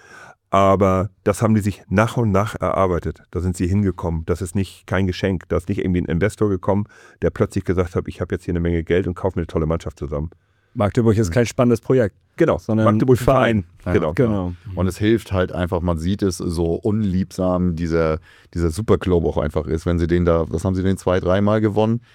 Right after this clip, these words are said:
Speaker 3: Das ist einfach dermaßen viel Geld für Handballverhältnisse. Damit kannst du einen Kader machen, äh, einfach dir zusammenschrauben, der dann halt auch in der Bundesliga so weit oben spielt und jetzt auch Champions League absolut Favorit ist,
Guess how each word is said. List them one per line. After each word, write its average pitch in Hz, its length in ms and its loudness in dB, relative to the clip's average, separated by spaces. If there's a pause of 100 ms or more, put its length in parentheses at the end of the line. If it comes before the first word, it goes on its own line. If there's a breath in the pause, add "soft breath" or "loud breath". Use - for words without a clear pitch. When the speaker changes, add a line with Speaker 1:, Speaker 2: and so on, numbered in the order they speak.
(140)
Speaker 3:
Das 69 160 -4
ist - 180 -6
einfach 82 280 -4
dermaßen 90 540 -2
viel - 180 -4
Geld 85 240 0
für 76 140 -2
Handballverhältnisse. 80 800 -2
Damit 78 260 -2
kannst 87 320 -4
du 95 220 0 (340 loud breath)
einen 80 120 -4
Kader 90 580 0 (180 soft breath)
machen, 90 380 0
äh, 85 280 2
einfach 90 220 0
dir 87 160 0
zusammenschrauben, 85 680 0
der 82 160 2
dann 87 520 0
halt 82 220 -2
auch 85 120 -2
in 90 60 -2
der 82 80 -2
Bundesliga 85 540 -2
so 90 180 -2
weit 85 140 4
oben 87 220 0
spielt - 220 -2
und 76 180 -6
jetzt 69 160 -4
auch 78 180 -4
Champions 85 340 -2
League 76 280 -4
absolut 76 320 -8
Favorit 78 480 -4
ist, - 240 -4